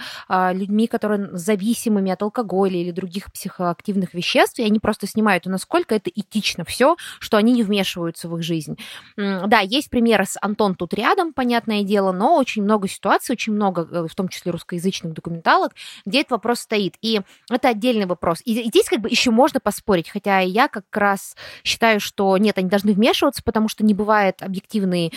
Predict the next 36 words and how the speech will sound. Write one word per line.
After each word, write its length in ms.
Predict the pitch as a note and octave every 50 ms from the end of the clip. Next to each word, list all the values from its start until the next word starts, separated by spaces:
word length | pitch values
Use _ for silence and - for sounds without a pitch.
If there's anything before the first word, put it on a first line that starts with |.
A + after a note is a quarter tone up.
| - - -
документалистики, 640 | - - G#3 G#3+ G#3 G3 G3+ A#3 D#4 F#4+ - - -
как 140 | - G3+ -
только 180 | - G3 -
камера 300 | - A#3 A3+ G#3 F#3+ F#3
поя-, 300 | - - F#3+ F#3 F#3 F#3 F3
появляется 720 | - G3+ F#3 F#3 G3+ F#3+ F3+ E3 - - - E3 E3 E3 -
в 60 | _
кадре, 380 | - B3+ C#4+ C#4+ C#4+ B3 A#3 - - - -
все 180 | - - C4+ -
перестает 460 | - B3 A#3 - - A3+ A3+ A#3+ A3
быть 140 | G#3 - -
настоящим. 480 | G#3+ - - A#3 A#3+ G#3+ G3 - F#3+ E3+
Даже 180 | G3 F#3+ F#3 -
сейчас 280 | - - A#3 A#3+ A3+ -
среди 400 | - A3+ F#3+ F#3+ G#3+ G3+ G3 F#3+
документ-, 340 | F3+ F#3 - G3+ G#3 - _ -
ну, 200 | C4 B3+ G3 - - - - -
кинематографистов 720 | A#3 A#3 A#3 - A3 G3 G#3 G3+ - E4+ - - - -
принято 260 | - A#3+ A3+ - A3
говорить 240 | F#3+ G#3 A3 G#3 G#3+
не 60 | G#3+
документальный 540 | F#3+ G3 - G#3 G3+ - C4+ D4+ F#4 F4+ D4+
фильм, 320 | - C#4+ C4+ B3+ B3 A3 -
а 120 | - G3 F#3
в, 300 | - - - - - G3
э, 200 | G3 F#3 F#3 F3 - _ - - _ _ -
формате 500 | A3+ G#3+ G#3 G#3+ A#3+ A#3+ - B3 A3 G3+
документальной 520 | F#3+ G3+ - G3+ G3 F#3+ - G#3+ G#3+ G3+ F#3
съемки, 420 | - - G3 G3+ F#3 E3+ - -
потому 160 | - - F3
что, 140 | - - -
типа, 280 | - - - - - F#3
на 80 | F#3 F3+
самом 260 | - A#3 G#3+ G3+ F#3+
деле 260 | F3+ C4 E4+ F4 E4
ничего 460 | B3 A3 - - G3 G3 G#3 G3+ G3+